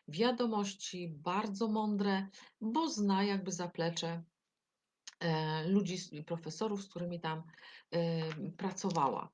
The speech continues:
czy się uczyła u nich, tak? I dlatego dostałam taką książkę. E, książkę została napisana przez trzech panów,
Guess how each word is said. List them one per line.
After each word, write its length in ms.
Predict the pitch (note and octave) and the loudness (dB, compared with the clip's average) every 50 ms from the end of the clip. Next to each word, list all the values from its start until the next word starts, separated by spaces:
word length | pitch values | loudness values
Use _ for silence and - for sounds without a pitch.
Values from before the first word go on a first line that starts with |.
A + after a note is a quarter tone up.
| _ - | _ -8
czy 120 | - E3+ | -6 -6
się 160 | - - - | -4 -4 -2
uczyła 480 | - G3+ G3 - - A#3+ F#3+ D#3+ B2+ - | -2 -2 0 6 6 6 8 6 4 2
u 100 | - - | -2 -8
nich, 220 | - - - - | -10 -12 -14 -8
tak? 300 | - F3+ G3 A3 - - _ _ - - - - - - - _ - | -2 -2 -2 -2 -2 -6 _ _ -20 -18 -18 -18 -18 -20 -20 _ -2
I 240 | C4 E4 F#4 F4 | 0 2 2 2
dlatego 400 | B3 G3+ G3 G3 - G#3+ G3 G#3+ | 4 2 0 2 2 0 0 0
dostałam 480 | G3+ G3 G3 - - F#3+ F3 F3+ G3 G3 | 0 -2 -4 -4 -4 -2 0 0 0 -2
taką 360 | G3 C#3 - - - G3+ A3 A#3+ C4+ C4 - - - - - | -4 -6 -8 -4 -4 -2 -2 -2 -4 -6 -10 -14 -16 -14 -10
książkę. 680 | - - - D3 D3+ D#3 - - - - - - - - - _ _ - - - - - - - - _ | -6 -4 -2 -2 -2 -4 -4 -6 -4 -4 -4 -4 -4 -6 -10 _ _ -14 -14 -14 -14 -14 -16 -16 -4 _
E, 340 | - F#3 F3+ E3+ E3 D#3+ D3+ | 2 4 6 6 6 6 4
książkę 920 | D#3 - - - - - C#4+ D#4 F4 F4 E4+ - - - - - A#3+ G#3+ G3+ | 0 -2 -2 -2 0 0 0 0 0 0 -2 -2 -4 -4 0 0 2 2 2
została 680 | G3 F#3+ G3 F3+ F3 - - - - D4 C4 A3+ G3+ | 2 0 0 0 -2 -6 -2 0 2 4 4 4 4
napisana 640 | G3 G3 G3 G3 E3+ E3+ - - B3+ B3+ A3+ G3+ E3+ | 2 2 0 -2 -4 -8 -4 -4 -2 0 0 -2 -2
przez 640 | - - - - G#3+ G3+ F3 F3+ - - - - _ _ _ _ | -2 -2 -2 0 0 0 0 -2 -6 -10 -14 -18 _ _ _ _
trzech 340 | - - - C4+ C4+ C4 - _ | -6 -4 -2 -2 -2 -4 -6 _
panów, 380 | - D3+ B2+ B2+ C3 - G3 | -4 -2 -2 0 -2 -2 -4